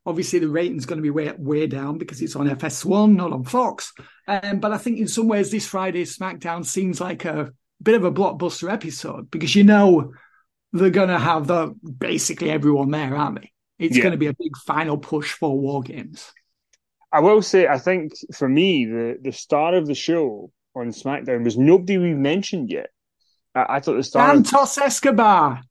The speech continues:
Speaker 2: That's the man. He was, for me, definitely the standout of this show, I thought. Did really well. He's, he did a promo where, you know, how many times have we heard the, the, the, the, the standard heel promo when you've, you've turned on someone?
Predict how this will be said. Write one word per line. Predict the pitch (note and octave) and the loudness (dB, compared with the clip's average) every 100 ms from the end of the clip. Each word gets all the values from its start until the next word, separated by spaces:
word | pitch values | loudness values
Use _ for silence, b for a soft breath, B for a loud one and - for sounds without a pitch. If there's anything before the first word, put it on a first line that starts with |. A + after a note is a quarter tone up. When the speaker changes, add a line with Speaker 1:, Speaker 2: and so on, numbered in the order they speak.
| _ | _
Speaker 2:
That's | B2+ D3 - - | 2 2 2 2
the | E3 | 2
man. | F3 F#3 F#3 F#3 D#3+ _ | 2 0 2 0 -2 _
He | _ - G#3 G#3+ | _ -4 -2 0
was, | F#3 F3 E3 E3 C#3+ C3 _ _ | 2 2 2 2 -2 -8 _ _
for | - C3 | -2 0
me, | D3 G3 C#3 A#2+ - A2+ | 0 0 0 -2 -6 -6
definitely | C#3+ D3 - A#2 | -4 -4 -6 -12
the | A2 | -12
standout | - A#2+ A2+ G#2 | -8 -6 -6 -6
of | |
this | G#2+ - | -8 -10
show, | - E2+ - _ _ _ | -10 -12 -14 _ _ _
I | A2 G2 | -14 -10
thought. | - D#2 - _ _ _ _ _ _ _ _ _ _ _ | -8 -8 -10 _ _ _ _ _ _ _ _ _ _ _
Did | A#2 G#2+ | -2 0
really | A2 A#2+ C3 A#2+ | 4 4 6 4
well. | A2 G#2+ | 4 2
He's, | G#2 G#2 | 0 -4
he | C3+ | -4
did | A#2+ | -2
a | A2 | -4
promo | - F#3 F#3+ F#3+ F#3 E3 - b b _ | 2 4 4 4 4 2 -4 b b _
where, | - B2+ B2 A#2+ A#2 - | -2 2 4 2 -2 -4
you | C#3 | -4
know, | A#2+ A2+ A#2+ | -4 -6 -10
how | - G#3+ | -6 -2
many | G#3+ | -2
times | G3 F3+ | -2 -4
have | D3+ | -2
we | D3 B2+ | -4 -2
heard | B2 B2 B2 A2 _ _ _ _ _ | -2 -2 -4 -8 _ _ _ _ _
the, | A2+ A2 | -14 -14
the, | B2+ A#3+ - | -8 -8 -6
the, | - - - | -8 -10 -8
the, | - - - C#3 | -8 -6 -8 -4
the | C3 | -4
standard | - B2 B2 B2 | -2 0 2 0
heel | - B2 B2 | 0 2 2
promo | B2+ C#3+ C#3 C#3 | 2 2 4 4
when | B2+ | 4
you've, | A#2 A2 | 0 -4
you've | B2+ G#2+ | -10 -10
turned | - B2+ C3 | -2 0 2
on | D3 | 0
someone? | D3 D#3 E3 F3+ | -2 -2 -2 -4